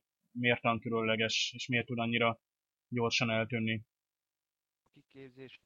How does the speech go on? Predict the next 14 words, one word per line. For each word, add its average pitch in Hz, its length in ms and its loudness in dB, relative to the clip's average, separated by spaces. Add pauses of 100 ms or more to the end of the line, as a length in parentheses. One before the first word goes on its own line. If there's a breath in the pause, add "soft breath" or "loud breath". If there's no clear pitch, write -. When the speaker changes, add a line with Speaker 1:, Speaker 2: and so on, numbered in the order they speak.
Speaker 2:
tényleg, 107 280 -12
hogy 104 140 -8
ott 107 140 -6
szinte 113 260 -8
látó 110 400 -2
minden 98 400 -2
szegecset, 98 540 2
minden 98 380 6
lemezt, 95 600 4 (640 loud breath)
de 107 360 10 (2000 loud breath)
egyszerűen 113 360 8
tényleg 101 260 10
a 101 40 12
Discoveryhez, 117 880 10